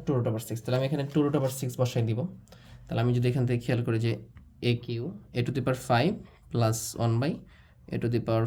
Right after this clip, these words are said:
five, এটার মান কি? Plus two root over six। Just আমি যদি ওপরে পার করে দিই এটাকে, নয়শো চব্বিশ ওপরে ছিল root over six, আর এটার মান কত? এটার মান two root over six। তাহলে এ পাশে আসলে কি হবে? এটা প্লাস ছিল, এ পাশে আসলে কি হবে?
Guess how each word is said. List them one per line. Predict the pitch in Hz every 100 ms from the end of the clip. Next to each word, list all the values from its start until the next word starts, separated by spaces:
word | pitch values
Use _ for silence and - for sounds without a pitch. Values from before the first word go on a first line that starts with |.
| 113
five, | - 151 240 - - - - -
এটার | 127 143 147
মান | 143 143
কি? | 117 - - -
Plus | 165 202 - - - - - -
two | 233
root | 208
over | 165 160
six। | 156 160
Just | 165 160
আমি | 160
যদি | 151 156
ওপরে | 147 147
পার | 143 139
করে | 147 123
দিই | 110
এটাকে, | 110 110 175 - - - - 131
নয়শো | 120 139 123
চব্বিশ | 123 131 151
ওপরে | 127 127
ছিল | - 135
root | 123 127
over | 123 -
six, | 165 - - - - - - -
আর | 123
এটার | 147
মান | 151 151
কত? | 147 120
এটার | 120 135
মান | 143 -
two | 170 202
root | 170 127
over | 123 -
six। | 131 -
তাহলে | 131 123 -
এ | 156
পাশে | 170 170
আসলে | 165 156
কি | 151
হবে? | 123
এটা | 139 143
প্লাস | 139 139
ছিল, | - 175
এ | 165
পাশে | 160
আসলে | 160 156
কি | 160
হবে? | 143